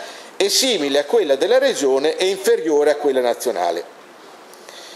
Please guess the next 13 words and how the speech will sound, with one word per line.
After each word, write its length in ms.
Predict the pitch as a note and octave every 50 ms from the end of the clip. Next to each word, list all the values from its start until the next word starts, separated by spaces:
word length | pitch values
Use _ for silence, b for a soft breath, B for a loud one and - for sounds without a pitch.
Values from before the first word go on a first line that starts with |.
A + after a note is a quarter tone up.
| B B B B B B B B B B B B B B B B - -
Noi 340 | - F3+ C4+ C#4+ C4 A3+ - -
recentemente 720 | F3+ G3+ G3+ - A#3 A#3 A#3 B3+ B3+ B3+ C4 C4 B3+ B3+
abbiamo 280 | G3+ F#3 G#3 G3 G3 G3
fatto 540 | - - F#3 E3 D#3 - - - D3 D3 -
un'indagine 1200 | - G#3 A3+ A#3+ A#3+ A3+ F#3+ A#3 A#3 A#3 A#3 A#3+ A#3+ G#3 A#3 A#3 A#3 A#3+ A#3 - - - - - - - - - -
sui 440 | - - - - B3+ A#3+ A3 G#3 G#3
nostri 540 | A3 A#3 A#3+ A#3+ G#3+ - - - E3 D#3+ E3+
residenti, 720 | F3 G3 - - G#3 F3+ E3+ F3 D#3+ D3+ - - - -
parlo 360 | - F3+ E3+ D#3 D3 D#3 D3+
di 120 | C#3+ F3+ F#3
Fano, 500 | - G3 F3 D3+ D3 D#3 D#3 E3 F3 -
all'estero, 800 | - E3+ E3 D3+ D3 C#3 C3+ - - D3 C#3 C#3 C#3+ - - B B B B B B B B B B B B -
iscritti, 920 | - C4+ B3+ - - - B3+ B3 B3+ B3 - - - A#3 A#3 B3 A#3+